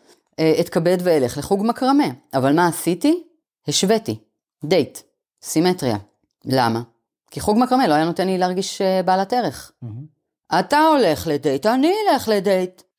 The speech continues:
Speaker 1: הייתה המון התעסקות בזה.
Speaker 2: אוקיי, חוץ
Speaker 1: היו
Speaker 2: מזה.
Speaker 1: לי שלושה בני זוג במקביל, ולפעמים <laughs> אפילו, לא יודעת, אה, ג'ינגלתי על עוד כמה.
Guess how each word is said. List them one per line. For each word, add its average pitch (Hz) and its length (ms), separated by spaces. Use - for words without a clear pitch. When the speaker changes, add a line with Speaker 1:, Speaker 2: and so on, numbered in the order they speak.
Speaker 1:
הייתה 151 220
המון 208 200
התעסקות 254 500
בזה. 233 280
Speaker 2:
אוקיי, 113 420
חוץ 139 160
Speaker 1:
היו 160 160
Speaker 2:
מזה. 185 100
Speaker 1:
לי 185 340
שלושה 165 360
בני 156 220
זוג 160 200
במקביל, 151 520
ולפעמים 160 400
<laughs> - 20
אפילו, 165 400
לא 139 120
יודעת, 135 460
אה, 101 120
ג'ינגלתי 143 480
על 117 120
עוד 190 280
כמה. 247 380